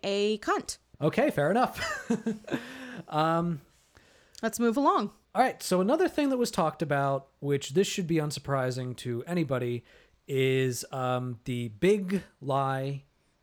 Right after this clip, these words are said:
Speaker 2: that the election was stolen from Donald Trump and the subsequent, uh, January sixth riot. Uh,
Speaker 1: Oh,
Speaker 2: one of the, one of the common things that would happen, and, and, and, and this is actually something that,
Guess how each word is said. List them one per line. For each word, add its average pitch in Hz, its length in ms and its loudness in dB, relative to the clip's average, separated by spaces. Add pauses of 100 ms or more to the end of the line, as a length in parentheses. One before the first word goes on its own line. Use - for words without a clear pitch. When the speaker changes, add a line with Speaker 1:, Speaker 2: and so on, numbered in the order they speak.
(160)
Speaker 2:
that 123 460 -6
the 127 140 -6
election 143 520 -2
was 120 140 -4
stolen 190 440 2
from 170 180 -2
Donald 139 300 0
Trump 127 380 -4 (300)
and 123 240 -6
the 117 40 -2
subsequent, 143 800 -2 (120)
uh, 120 200 -6
January 139 640 2
sixth - 580 -6 (300)
riot. 120 640 -6 (360)
Uh, 277 300 6
Speaker 1:
Oh, 262 40 2
Speaker 2:
one 196 120 4
of 214 80 2
the, - 80 -8
one 180 160 4
of 262 60 0
the 240 80 2
common 208 400 0
things 175 380 -2
that 170 120 -10
would 139 120 -4
happen, 143 260 -2
and, 175 160 2
and, 180 140 0
and, 196 220 0
and 196 140 4
this 269 160 2
is 254 140 2
actually 208 320 2
something 175 360 0
that, 143 200 0